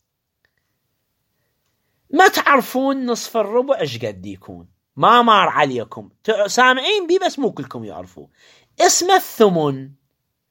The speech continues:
اسمه الث-، اي، نص الربع. نص الربع ابتهال شو نسميه هذا؟ نصف الربع نسميه ثمن. تمام؟ طيب،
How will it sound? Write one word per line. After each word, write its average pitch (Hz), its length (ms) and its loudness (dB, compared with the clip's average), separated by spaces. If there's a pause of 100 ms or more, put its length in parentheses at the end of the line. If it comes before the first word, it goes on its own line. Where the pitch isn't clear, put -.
(1080)
اسمه 262 380 4
الث-، - 280 -10
اي، 285 200 0
نص 320 300 -2
الربع. 226 500 2
نص 240 280 -8
الربع 294 420 0
ابتهال 254 480 0
شو 349 120 -4
نسميه 285 760 0
هذا؟ 220 320 -2
نصف 220 280 -4
الربع 196 420 2 (560)
نسميه 180 560 -2
ثمن. 107 340 -8 (1300)
تمام؟ 220 480 4 (1160)
طيب، 123 420 0